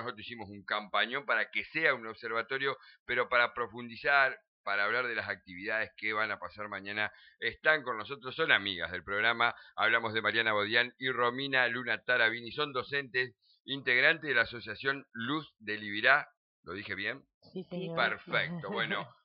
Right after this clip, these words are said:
Speaker 1: un gustazo que estén con nosotros más porque nosotros estamos haciendo campaña fuerte para que sea un observatorio el Hostal del Río. ¿Cómo están?
Speaker 2: Muchas gracias. Bien, bien. Buenos días a todos.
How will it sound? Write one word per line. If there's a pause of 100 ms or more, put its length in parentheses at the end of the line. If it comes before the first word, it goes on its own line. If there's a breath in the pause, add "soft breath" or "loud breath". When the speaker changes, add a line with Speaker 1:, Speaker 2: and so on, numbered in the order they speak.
Speaker 1:
un
gustazo
que
estén
con
nosotros
más
porque
nosotros
estamos (320)
haciendo
campaña (300)
fuerte
para
que
sea
un
observatorio (180 soft breath)
el
Hostal
del
Río.
¿Cómo
están? (180)
Speaker 2:
Muchas
gracias.
Bien,
bien.
Buenos
días
a
todos.